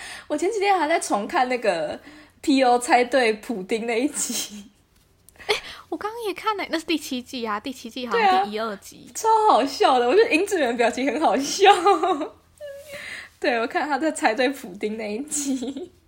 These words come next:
Speaker 2: 然后我刚刚看，因为他现在更新到第八集还是第七，我忘记了，但反正我就开始看那个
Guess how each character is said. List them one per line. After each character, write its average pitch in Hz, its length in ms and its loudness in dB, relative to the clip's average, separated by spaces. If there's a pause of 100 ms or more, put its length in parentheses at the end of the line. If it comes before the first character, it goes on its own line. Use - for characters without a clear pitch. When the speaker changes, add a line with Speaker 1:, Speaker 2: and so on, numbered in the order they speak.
(340)
Speaker 2:
然 285 120 -6
后 381 80 -2
我 349 100 0
刚 233 160 -6
刚 247 140 -8
看， 254 340 -8
因 302 140 -12
为 381 120 -6
他 320 140 -10
现 339 160 -8
在 330 160 -8 (160)
更 247 180 -4
新 269 200 -12
到 269 100 -4
第 262 220 -10
八 233 260 -4
集 - 240 -16
还 214 200 -12
是 214 400 -10
第 208 360 -14
七， 196 480 -14
我 175 120 -10
忘 202 200 -6
记 202 180 -10
了， 87 100 -12
但 226 180 -6
反 185 140 -8
正 202 160 -10 (360)
我 - 100 -16
就 240 200 -2
开 233 220 -6
始 - 180 -12
看 - 280 -12
那 220 100 -12
个 - 380 -12